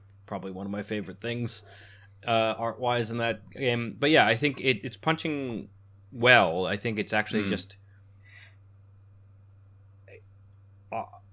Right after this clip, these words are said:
Speaker 1: so i-, it's, so we got this layout. The last room is you.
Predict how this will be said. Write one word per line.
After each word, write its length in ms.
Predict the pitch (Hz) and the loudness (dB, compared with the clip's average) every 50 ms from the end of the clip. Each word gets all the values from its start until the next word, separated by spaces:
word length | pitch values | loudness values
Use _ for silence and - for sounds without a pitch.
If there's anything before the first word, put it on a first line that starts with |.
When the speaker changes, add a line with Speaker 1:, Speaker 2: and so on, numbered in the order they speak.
| - - | -12 -6
Speaker 1:
so 160 | 131 - 175 170 | 0 4 6 6
i-, 40 | 151 | 6
it's, 760 | 131 - 123 139 123 - - 156 151 - - - - - - - 101 - - - - - - - - - - | 6 2 -4 -8 -6 -2 0 0 0 0 -2 -10 -10 -10 -12 -14 -16 -16 -18 -20 -20 -20 -20 -20 -20 -12 -4
so 260 | - 135 120 101 - - - - - - - - - - - - - - - - - - - - | 0 2 2 2 0 -4 -16 -20 -20 -20 -20 -20 -20 -20 -20 -20 -20 -20 -20 -20 -20 -20 -16 -6
we 80 | 117 123 | 0 4
got 140 | 160 180 | 4 4
this 140 | 180 160 147 | 4 4 2
layout. 260 | 143 123 117 113 107 | 4 4 4 4 2
The 80 | - 113 | 0 2
last 320 | 123 131 147 - - - | 4 4 4 4 2 -2
room 200 | 135 127 123 123 117 | -2 0 0 -2 -2
is 400 | - 110 110 110 110 104 - 104 | -4 -2 0 0 0 0 -4 -6
you. 600 | 104 101 104 101 95 92 90 87 87 87 82 80 | -4 -2 -2 0 -2 -2 -4 -6 -10 -12 -14 -18